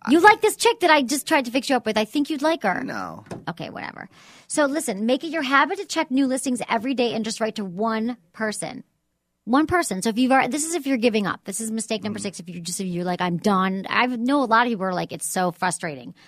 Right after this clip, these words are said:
Speaker 2: So just say, "I'm gonna do one people," and then borrow ideas from other people. Look at other profiles again that you like. Borrow ideas from other people.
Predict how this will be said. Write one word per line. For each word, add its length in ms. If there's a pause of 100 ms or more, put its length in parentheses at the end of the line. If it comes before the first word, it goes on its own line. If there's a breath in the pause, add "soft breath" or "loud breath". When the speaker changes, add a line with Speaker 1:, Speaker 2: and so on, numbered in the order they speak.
(380 soft breath)
Speaker 2:
So 120
just 160
say, 80
"I'm 160
gonna 140
do 140
one 160
people," 240
and 120
then 120
borrow 280
ideas 320
from 120
other 120
people. 320
Look 140
at 60
other 120
profiles 420
again 220
that 80
you 120
like. 280
Borrow 240
ideas 300
from 120
other 140
people. 460